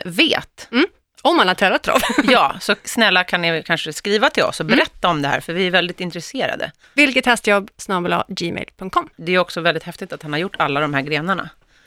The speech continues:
Speaker 2: Ja, och han har ju även, alltså han vart ju en T V och radiokändis.
Speaker 1: Ja.
Speaker 2: Eh, gi-, via det här då.
Speaker 1: Ja.
Speaker 2: Och han har spelat in film och teater och varit med och gjort ganska mycket uppvisningar.
Speaker 1: Mm. Och det här var under sin,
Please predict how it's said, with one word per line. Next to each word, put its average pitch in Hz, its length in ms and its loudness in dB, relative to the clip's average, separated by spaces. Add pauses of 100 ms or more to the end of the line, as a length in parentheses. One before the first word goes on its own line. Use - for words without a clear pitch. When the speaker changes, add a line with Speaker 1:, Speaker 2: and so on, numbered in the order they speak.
Speaker 2:
Ja, 220 160 2 (160)
och 247 240 2
han 247 200 4
har 240 80 6
ju 240 120 4
även, 226 360 4
alltså 220 160 2
han 269 200 4
vart 208 280 0
ju 214 60 0
en 202 260 2
T 190 340 2
V 180 120 2
och 190 160 2
radiokändis. 180 800 -2 (160)
Speaker 1:
Ja. 180 300 2
Speaker 2:
Eh, 202 240 4 (380)
gi-, 214 280 0
via 214 380 4
det 180 60 4
här 170 220 2
då. - 120 0 (220)
Speaker 1:
Ja. 165 140 -8
Speaker 2:
Och 170 100 2
han 190 120 2
har 220 80 4
spelat 202 320 0
in 196 160 2
film 196 260 0
och 170 80 -6
teater 202 720 -2
och - 420 -12
varit 185 300 0
med - 300 0 (300)
och 208 80 2
gjort 175 200 -2
ganska 185 260 -2
mycket 185 320 -4
uppvisningar. - 480 -6
Speaker 1:
Mm. - 60 -10 (440)
Och 196 60 2
det 190 60 4
här 202 120 6
var 226 160 4
under 220 260 4
sin, 143 420 -2